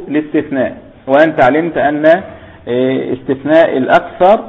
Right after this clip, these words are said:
لا يصح عند الجمهور. فاعلم بأن عند الحنابلة وعند الشافعية مثلا، إيه، لا يصح الإيه؟ إيه، معذرة، عند ال-، الحنابلة وعند الأحناف مثلا،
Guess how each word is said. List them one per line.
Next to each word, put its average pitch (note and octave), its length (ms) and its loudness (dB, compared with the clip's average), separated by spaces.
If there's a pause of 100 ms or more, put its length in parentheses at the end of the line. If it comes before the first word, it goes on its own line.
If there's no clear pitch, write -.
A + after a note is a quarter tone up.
(320)
لا D3 160 4
يصح E3+ 360 0
عند D3+ 180 -2
الجمهور. B2+ 460 -4 (920)
فاعلم D#3 380 6
بأن C#3+ 320 2 (200)
عند C3 380 -2
الحنابلة C3+ 720 2
وعند B2+ 420 0
الشافعية A#2+ 640 -4
مثلا، D3+ 440 0 (520)
إيه، B2 160 0
لا D#3+ 180 2
يصح D#3 340 -4
الإيه؟ C#3+ 280 -4 (160)
إيه، B2+ 120 -6
معذرة، A#2+ 480 0
عند B2+ 360 -6
ال-، A#2 640 -4
الحنابلة B2+ 540 -2
وعند D3+ 200 0
الأحناف C#3 420 -2
مثلا، F3+ 400 0